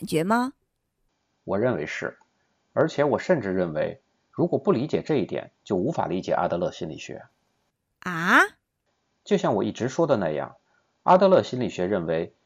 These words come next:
Speaker 2: 一切烦恼皆源于人际关系，不幸之源也在于人际关系。反过来说，就是幸福之源也在于人际关系。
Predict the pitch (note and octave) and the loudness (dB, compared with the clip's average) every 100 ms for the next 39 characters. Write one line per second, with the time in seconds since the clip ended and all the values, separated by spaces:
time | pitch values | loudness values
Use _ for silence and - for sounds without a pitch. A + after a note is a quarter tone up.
0 | _ _ _ - A2+ - G2+ F3 G#2+ G2 | _ _ _ -6 -2 -2 2 2 2 -4
1 | - - A#2+ G2+ F2+ F#2+ E2+ E2+ G#2 - | -6 -6 -4 -2 -2 -4 -6 -6 -6 -4
2 | G#2+ G#2+ A#2+ - _ _ _ _ _ _ | -4 -6 -14 -18 _ _ _ _ _ _
3 | C#3+ D#3 F#3 - C#3 G2 G2+ - F2+ - | -6 -2 -2 -2 0 0 0 -4 -4 4
4 | F3 F#2 D2+ D2+ D2+ D2+ C#2+ - - _ | 4 2 -6 -10 -8 -6 -8 -10 -18 _
5 | _ _ _ _ _ _ - E3 C#3 E3+ | _ _ _ _ _ _ 0 2 2 2
6 | D3+ C#3+ C3+ C3 A2+ F2+ E2+ A3 F#3 - | 2 4 4 4 -4 -6 -4 -4 -4 -4
7 | F2 F#2 D#2+ D#2 - - E2 B2 C3+ E2+ | -4 -4 -4 -6 -10 -10 -2 2 4 2
8 | D2+ B1+ - - - - | -8 -12 -14 -14 -16 -20